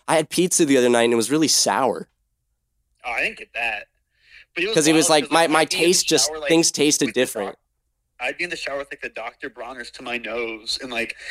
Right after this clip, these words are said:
Speaker 2: seeing if I could smell anything, and there was just nothing.
Speaker 1: Really? It was that bad?
Speaker 2: Yeah. Well, it, it was subtle because, like, at first, it, like, you know, it was partial bit by bit. So at first I thought it was just like, "Oh, this food I'm eating right now just isn't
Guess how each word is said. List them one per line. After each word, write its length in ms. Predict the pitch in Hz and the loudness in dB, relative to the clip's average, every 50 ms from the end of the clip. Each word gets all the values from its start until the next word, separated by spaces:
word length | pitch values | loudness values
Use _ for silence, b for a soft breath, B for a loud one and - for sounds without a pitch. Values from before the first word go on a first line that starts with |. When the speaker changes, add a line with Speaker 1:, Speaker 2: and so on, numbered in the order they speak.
| B B B | B B B
Speaker 2:
seeing 240 | - - 147 143 151 | -6 -4 -4 -2 -2
if 120 | 143 - | -4 -4
I 80 | 151 151 | -6 -6
could 140 | - 143 | -6 -8
smell 280 | - - - 143 139 123 | -8 -8 -6 -4 -4 -4
anything, 320 | 117 123 127 127 123 117 117 | -4 -6 -4 -4 -4 -4 -4
and 60 | 113 | -6
there 40 | 120 120 | -6 -8
was 60 | - | -8
just 240 | - 120 - - - | -12 -16 -16 -16 -16
nothing. 600 | 131 123 117 113 120 - - - 226 226 226 _ _ _ - | -16 -12 -10 -10 -10 -10 -10 -10 -10 -10 -12 _ _ _ 2
Speaker 1:
Really? 400 | 123 131 147 190 233 247 226 170 | 4 6 6 6 6 6 6 6
It 40 | 170 | 4
was 120 | 165 127 | 4 6
that 180 | 143 143 139 127 | 6 4 4 6
bad? 340 | 120 113 135 180 214 226 214 | 4 6 6 6 4 2 0
Speaker 2:
Yeah. 180 | 123 120 - - _ _ _ _ _ _ _ B B B _ | -4 -8 -8 -14 _ _ _ _ _ _ _ B B B _
Well, 160 | 175 202 220 | -8 -6 -4
it, 140 | 226 226 - 208 | -4 -4 -4 -4
it 80 | 226 | -6
was 160 | 214 233 202 - | -6 -6 -6 -6
subtle 400 | - - - 165 156 180 196 175 | -8 -8 -6 -6 -6 -6 -8 -10
because, 240 | 165 - 185 165 | -10 -12 -10 -8
like, 160 | 165 160 - 156 | -8 -8 -6 -6
at 120 | 156 - | -6 -6
first, 600 | - - - 151 156 170 196 196 - - - - _ | -8 -12 -10 -10 -8 -8 -6 -8 -10 -12 -14 -12 _
it, 100 | 156 160 151 | -8 -6 -4
like, 280 | 143 131 120 - - _ _ _ _ | -4 -6 -6 -8 -16 _ _ _ _
you 100 | 135 131 | -8 -6
know, 120 | 117 117 | -4 -4
it 80 | 123 131 | -4 -6
was 160 | 139 135 - | -6 -8 -8
partial 460 | - - 123 139 139 - - 127 117 | -10 -8 -6 -6 -6 -6 -8 -10 -10
bit 200 | 117 123 123 - | -8 -10 -10 -10
by 160 | - 113 113 | -10 -14 -12
bit. 200 | - - 123 123 | -10 -10 -8 -8
So 80 | - 135 | -8 -8
at 60 | 123 | -8
first 280 | - - 151 151 - 165 | -8 -10 -12 -12 -12 -12
I 20 | |
thought 120 | - 139 139 | -10 -8 -8
it 80 | 135 | -8
was 80 | 131 120 | -8 -10
just 180 | - 127 - | -14 -14 -12
like, 140 | - - - _ | -12 -12 -12 _
"Oh, 320 | 139 139 131 123 113 113 _ _ _ _ _ _ - | -10 -8 -8 -8 -10 -12 _ _ _ _ _ _ -12
this 120 | 151 139 - | -10 -10 -8
food 240 | - - 170 170 | -10 -8 -8 -8
I'm 160 | 160 139 135 135 | -8 -8 -8 -8
eating 220 | 127 127 135 135 | -6 -6 -6 -6
right 180 | 127 120 117 117 | -6 -10 -10 -8
now 360 | 123 120 120 113 113 120 - _ _ _ _ | -10 -12 -10 -10 -14 -16 -18 _ _ _ _
just 140 | - 147 - | -16 -12 -12
isn't 380 | 143 131 127 131 120 _ _ | -12 -12 -14 -16 -20 _ _